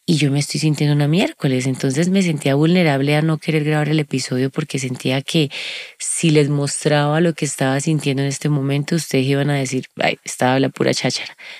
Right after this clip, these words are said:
Pero no, después dije, "Los podcasts no son para tener una vida lineal, plana, de felicidad completa. Los podcasts no son para tener una vida de tristeza y de bajones absoluta,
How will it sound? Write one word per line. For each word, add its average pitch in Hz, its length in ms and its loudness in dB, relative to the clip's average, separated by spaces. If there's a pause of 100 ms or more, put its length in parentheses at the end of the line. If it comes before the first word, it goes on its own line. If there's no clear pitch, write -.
(140)
Pero 143 220 0
no, 147 240 2 (220)
después 135 360 -2
dije, 147 320 0 (1500)
"Los 151 260 4
podcasts 151 480 0
no 156 180 2
son 151 240 0
para 151 180 -2
tener 135 280 -2
una 139 180 2
vida 143 480 2 (100)
lineal, 139 760 2 (100)
plana, 139 480 2
de 143 100 0
felicidad 127 540 -4
completa. 139 720 0
Los 135 200 -4
podcasts 139 440 -2
no 139 100 0
son 139 220 -2
para 139 200 -2
tener 131 260 -2
una 131 180 -2
vida 139 380 2 (440)
de 151 140 4
tristeza 135 960 0
y 156 140 0
de 139 80 4
bajones 131 480 0
absoluta, 143 760 0